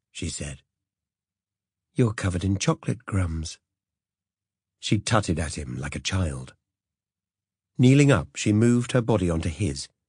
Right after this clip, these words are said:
and placed the flannel over his mouth. His eyes widened for a split second, but the nausea he was experiencing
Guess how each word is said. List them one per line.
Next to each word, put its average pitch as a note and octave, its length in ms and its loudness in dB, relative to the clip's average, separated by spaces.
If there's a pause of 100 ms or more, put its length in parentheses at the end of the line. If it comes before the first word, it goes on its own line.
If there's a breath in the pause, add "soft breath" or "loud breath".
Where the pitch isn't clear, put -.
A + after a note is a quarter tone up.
(300)
and F2+ 100 -4
placed F2+ 280 -4
the F2 60 -4
flannel D2 500 -4 (200)
over D#2+ 220 -4
his D#2 200 -6
mouth. E2+ 460 -4 (1200)
His B2 200 2
eyes F#2 500 2
widened E2+ 580 0
for - 160 -6
a F2 40 0
split - 340 -6
second, D#2+ 400 -2 (260 loud breath)
but G2 140 -2
the G2+ 80 2
nausea G#2+ 460 2
he G2 120 -4
was D#2 160 -4
experiencing D#2 800 -2